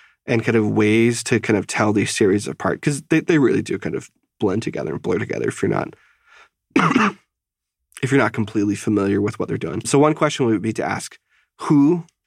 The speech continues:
is writing? What are the sorts of people writing? What's, what, what are their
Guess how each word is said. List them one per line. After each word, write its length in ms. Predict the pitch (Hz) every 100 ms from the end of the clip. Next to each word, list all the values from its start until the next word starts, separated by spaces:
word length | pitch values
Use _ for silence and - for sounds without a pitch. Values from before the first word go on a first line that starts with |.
| -
is 160 | 127
writing? 280 | 127 131 190
What 200 | - 117
are 40 | 123
the 60 |
sorts 320 | 110 - 104 104
of 60 |
people 220 | 107 110
writing? 320 | 110 110 107 110
What's, 180 | 107 -
what, 180 | 127 120
what 140 | 120
are 80 | 110
their 320 | 110 107 104